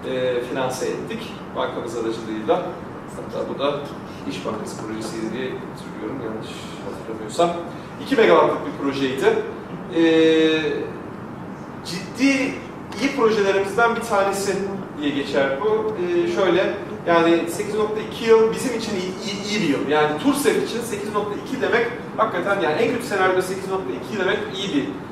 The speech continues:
e, şey, iyi bir gösterge açıkçası. Yüzde dokuz nokta yedilik bir iç karlılık, iç verim oranı. E, ikinci örneğim de Kayseri'den.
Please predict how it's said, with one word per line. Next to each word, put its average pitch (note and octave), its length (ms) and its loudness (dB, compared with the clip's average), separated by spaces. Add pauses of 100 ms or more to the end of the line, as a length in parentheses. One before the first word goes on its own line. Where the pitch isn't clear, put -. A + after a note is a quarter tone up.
(380)
e, B2 300 2
şey, E3+ 220 2 (140)
iyi F3+ 100 -2
bir D#3 80 -2
gösterge A#2 520 2
açıkçası. - 460 -2 (300)
Yüzde E3 180 0
dokuz E3+ 180 2
nokta D#3 220 0
yedilik C#3+ 400 0
bir C#3+ 80 2 (160)
iç - 140 -8
karlılık, C3+ 420 2
iç - 100 -8
verim C#3 220 2
oranı. A2 260 0 (760)
E, - 140 -2
ikinci A#3 360 -2
örneğim G#3+ 480 8
de A3+ 380 8
Kayseri'den. F#3 640 6